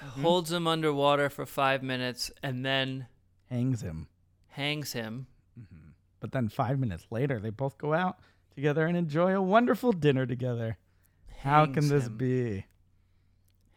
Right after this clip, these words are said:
Speaker 1: Talk it out
Speaker 2: Hangs him.
Speaker 1: loud. Talk. What's your process?
Speaker 2: Well, I think we're looking for, right off the bat, I think what we're doing is we're looking for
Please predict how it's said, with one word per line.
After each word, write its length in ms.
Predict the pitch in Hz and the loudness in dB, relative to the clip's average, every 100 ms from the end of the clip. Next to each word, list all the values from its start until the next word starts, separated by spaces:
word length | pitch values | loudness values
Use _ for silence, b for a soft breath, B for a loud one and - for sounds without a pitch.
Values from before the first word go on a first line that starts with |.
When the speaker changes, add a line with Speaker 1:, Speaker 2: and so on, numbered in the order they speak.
| - | 2
Speaker 1:
Talk 260 | 170 170 135 | 8 8 8
it 80 | 160 | 6
out 140 | 156 | 8
Speaker 2:
Hangs 20 | |
him. 40 | 151 | 8
Speaker 1:
loud. 340 | 147 123 104 | 6 4 4
Talk. 240 | 170 160 - | 6 6 4
What's 180 | 156 160 | -2 -2
your 80 | |
process? 720 | 135 165 151 - 95 82 - - _ _ _ _ _ _ _ _ | 0 2 2 0 -10 -12 -18 -20 _ _ _ _ _ _ _ _
Speaker 2:
Well, 200 | 170 160 160 | 4 6 8
I 80 | |
think 260 | 156 190 - | 6 2 2
we're 120 | 175 | 0
looking 320 | 165 175 175 147 | 2 0 -2 -4
for, 640 | - 151 143 139 135 147 - _ - | 0 2 4 2 0 -6 -18 _ -4
right 160 | 151 | 0
off 180 | 156 151 | 0 -2
the 80 | 143 | -2
bat, 260 | 143 143 | 2 2
I 80 | 139 | 2
think 220 | 131 147 | -2 -6
what 80 | 147 | -6
we're 100 | 143 131 | -6 -6
doing 280 | 139 135 | -6 -6
is 160 | 131 120 | -6 -6
we're 120 | 127 | -8
looking 320 | 131 139 135 | -8 -8 -10
for 220 | 120 131 | -10 -12